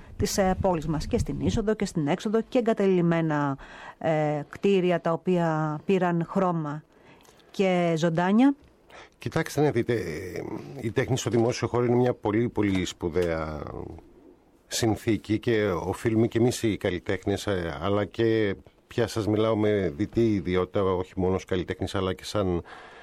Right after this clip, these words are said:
Speaker 2: παραγωγός πια μεγάλων, ε, διεθνών, ε, φεστιβάλς, δηλαδή ως καλλιτεχνικός διευθυντής του φεστιβάλ. Η τέχνη στο δημόσιο χώρο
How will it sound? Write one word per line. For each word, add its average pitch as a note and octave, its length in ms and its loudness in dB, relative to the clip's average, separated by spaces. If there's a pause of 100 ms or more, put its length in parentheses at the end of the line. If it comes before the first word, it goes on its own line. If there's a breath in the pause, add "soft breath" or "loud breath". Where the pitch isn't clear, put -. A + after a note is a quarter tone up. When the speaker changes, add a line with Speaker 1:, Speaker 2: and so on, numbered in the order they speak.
(180 loud breath)
Speaker 2:
παραγωγός F#2+ 680 -2
πια D#2 480 -4
μεγάλων, D#2+ 800 -2
ε, A#1+ 140 -8
διεθνών, F2 540 -2
ε, D#2 200 -2
φεστιβάλς, F2 640 -6 (1400 loud breath)
δηλαδή G2 280 0
ως F#2+ 100 0
καλλιτεχνικός G2 640 -2
διευθυντής F2 440 -4
του - 80 -20
φεστιβάλ. F#2 500 -4 (580 loud breath)
Η B2 120 -4
τέχνη C3 220 0
στο C3 100 -2
δημόσιο C3 380 0
χώρο B2 520 2